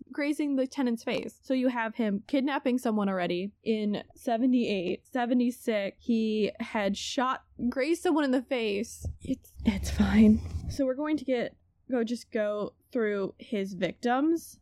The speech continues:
and their experiences and how they ended up in his house. Time gets a little funky.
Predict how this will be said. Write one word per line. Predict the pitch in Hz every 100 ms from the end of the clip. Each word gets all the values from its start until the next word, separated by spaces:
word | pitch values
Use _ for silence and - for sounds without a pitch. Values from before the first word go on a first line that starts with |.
| -
and | 208 202 190 185 185 - -
their | 214 208 214 202
experiences | - - - 180 185 202 202 202 190 - - -
and | 208
how | 208 196 196 196
they | 196
ended | - 190 185
up | 175 - - -
in | 208 196
his | 202 - 190 180 -
house. | - - - 233 - - -
Time | - 233 220
gets | 208 190 226
a |
little | 202 190 -
funky. | 190 185 - 131